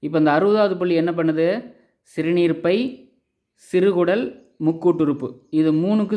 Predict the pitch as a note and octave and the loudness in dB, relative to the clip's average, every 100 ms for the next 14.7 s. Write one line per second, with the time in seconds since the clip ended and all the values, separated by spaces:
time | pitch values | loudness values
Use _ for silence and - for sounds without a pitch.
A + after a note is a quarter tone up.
0 | G#3 D#3 E3 C#3+ C3 A#2+ - - D3 G3 | -4 -4 -4 -4 -4 -6 -10 -8 -6 -2
1 | F3+ D#3 D3 D#3+ G3 G3+ F#3+ F3+ F3 E3 | 0 2 4 2 0 0 0 0 0 0
2 | E3+ F3+ A#3+ C4 D#3+ D3+ D3+ F3 F3 F3 | 0 0 -2 -2 -2 0 2 0 0 -4
3 | E3 - F3+ A#3 D4+ - - D#3+ F3 F3+ | -8 -6 -4 -4 -6 -12 -6 0 2 2
4 | E3+ D#3 F3 F3+ D3 C3+ C#3+ G#3 - - | 2 0 -2 -2 -2 -2 -2 -4 -8 -16
5 | _ _ _ D#3 F3 F#3+ E3+ D3+ - G3+ | _ _ _ -2 2 2 2 0 -2 -2
6 | A3 A3 G#3+ F#3 F3+ E3 D#3+ G3 C4 - | 0 -2 -2 -2 0 0 0 -2 -4 -12
7 | _ - D#3 D#3+ E3 F3 F3 E3 E3+ A#3 | _ -2 0 2 0 -2 0 0 0 -4
8 | - - _ - D3+ E3+ F3 E3+ F3 C#3+ | -6 -16 _ -6 -2 0 0 2 2 2
9 | D#3 D#3+ D3 C3+ C3+ C3+ A#2 B2+ - C#3+ | 4 2 2 -2 -2 -2 -4 -8 -8 -2
10 | E3+ F3 E3+ D3+ D3 D3 D#3+ D#3+ D#3 D#3 | 0 0 0 0 0 0 -2 -6 -4 0
11 | D#3 C#3+ C#3 C3 B2+ C3+ B2 - - _ | 2 0 -2 -2 -2 -2 -4 -10 -18 _
12 | _ D#3 E3+ F#3 E3+ D#3+ D#3+ E3+ D#3 D#3+ | _ -2 0 0 0 2 2 2 0 0
13 | D3+ D3 C#3+ D#3 D#3 D#3+ D#3+ C#3 D3 C#3+ | 0 -2 -4 -2 -2 0 0 0 0 -2
14 | C3 D3 D#3 C#3 B2+ B2+ B2+ | 0 -2 -2 -2 -2 -2 -2